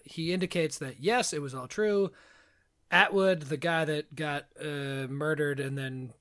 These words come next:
framed suicide-wise, uh, went a bit rogue, but it was all in the interest of national security, which is this trope that comes up quite a bit in even current-day movies. It's like, yeah, that guy was wrong,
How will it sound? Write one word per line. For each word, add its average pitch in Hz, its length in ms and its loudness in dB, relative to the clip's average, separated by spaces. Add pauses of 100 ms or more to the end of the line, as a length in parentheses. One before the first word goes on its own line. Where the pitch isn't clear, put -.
(140)
framed 131 520 -8
suicide-wise, 117 1120 -8
uh, 131 220 -8
went 151 220 -2
a 151 40 -2
bit 151 220 -4
rogue, 233 440 4
but 170 140 0
it 170 80 -4
was 170 140 -2
all 185 180 4
in 190 80 2
the 170 140 0
interest 180 300 -4
of 156 80 -6
national 156 360 -4
security, 104 580 -8 (180)
which 135 300 -6 (420)
is 156 160 -2
this 190 160 4
trope 262 240 8
that 226 100 2
comes 190 240 2
up 180 160 2
quite 170 220 2
a 151 40 0
bit 156 160 2
in 139 160 -4
even 165 280 -2
current-day 139 400 -4
movies. 120 340 -12
It's 131 160 -8
like, 131 300 -6 (280)
yeah, 226 260 12
that 240 180 8
guy 262 180 6
was 180 340 2 (420)
wrong, 135 600 6